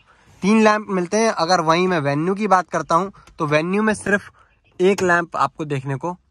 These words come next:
मिलता है। जैसा कि लेफ्ट साइड में अगर आप देखते हैं, तो यहाँ पे आपको कोई भी स्पेस नहीं मिलता है। अगर Venue में देखेंगे, तो यहाँ पे आपको एक एक्स्ट्रा स्पेस देखने को मिलता है, जिसमें आप कुछ भी चीज,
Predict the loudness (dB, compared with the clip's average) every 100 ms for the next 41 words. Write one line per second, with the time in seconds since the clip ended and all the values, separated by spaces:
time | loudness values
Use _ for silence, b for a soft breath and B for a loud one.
0 | -10 -8 -6 -8 -8 -2 0 0 0 -2
1 | 0 0 2 0 2 2 2 -2 -2 -4
2 | -8 -6 -4 0 0 2 0 0 -4 -6
3 | -4 -6 -8 -12 -14 -10 -6 -6 -4 -6
4 | -4 -6 -4 -2 -2 -2 -4 -2 -2 -2
5 | -2 -2 -2 -6 -6 -6 -8 -6 -4 -2
6 | -2 -2 -4 -6 -10 -10 -12 -20 b b
7 | b -2 0 2 2 2 -6 -6 -2 -2
8 | -2 -6 -6 -6 -6 -8 -8 -6 -6 -6
9 | -12 -12 -12 -14 -14 -16